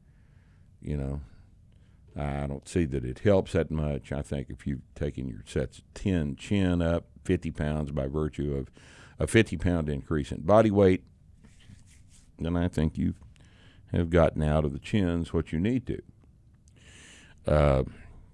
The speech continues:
now, if you're starting off in, in the program and you're a, an overweight novice, you're probably not gonna be able to do a chin. And in these circumstances,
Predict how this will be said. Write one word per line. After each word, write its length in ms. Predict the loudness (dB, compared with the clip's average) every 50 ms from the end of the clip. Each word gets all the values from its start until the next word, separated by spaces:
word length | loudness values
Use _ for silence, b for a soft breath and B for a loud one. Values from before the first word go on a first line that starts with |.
| -20 -20 -20 -20 -20 -20 -20 -20 -20 -20 -20 -20 -20 -18 -12 -2 4
now, 140 | 6 8
if 100 | 8 8
you're 140 | 6 4 2
starting 500 | 2 4 6 8 8 8 8 6 4 4
off 560 | 4 4 4 4 2 0 -2 -4 -8 -10 -18 -18 -12 -6
in, 400 | -4 -2 -2 0 -2 -4 -6 -8 -10 -16 -20 -20 -20 -20 -20 -20 -20 -20 b b b b b b b b b b b b -20 -20 -20 -20 -20 -16 _
in 160 | -2 -2 0 0
the 80 | 0
program 680 | 4 8 10 10 10 10 8 6 6 6 6 4 4
and 120 | 2 2 2
you're 240 | 2 2 2 2 0
a, 80 | -2 -4 -12 -12 -4
an 160 | -2 -2 0 4 8
overweight 600 | 10 10 10 10 6 4 2 2 0 0 -2 -4 -4 -4
novice, 640 | -2 -2 -2 -4 -6 -6 -6 -6 -6 -8 -12 -14 -16 -18 b b b b b b b
you're 120 | 0 2
probably 540 | 6 10 12 12 12 10 8 6 6 6 4
not 200 | 4 4 2 2
gonna 160 | 2 2 2
be 180 | 4 2 2 2
able 180 | 2 0 0
to 100 | -2 -2
do 360 | -4 0 2 4 4 4 2 -2 -6
a 40 | -12
chin. 520 | -10 -8 -4 0 2 2 2 0 -2 -8 -8 -4
And 180 | -2 0 2
in 240 | 2 2 0 0 0
these 420 | 2 2 4 4 4 2 -2 -6 -18 b b b b b b b b
circumstances, 960 | b -2 0 0 0 0 -4 -8 -6 -4 -4 -4 -4 -4 -4 -4 -6 -6 -8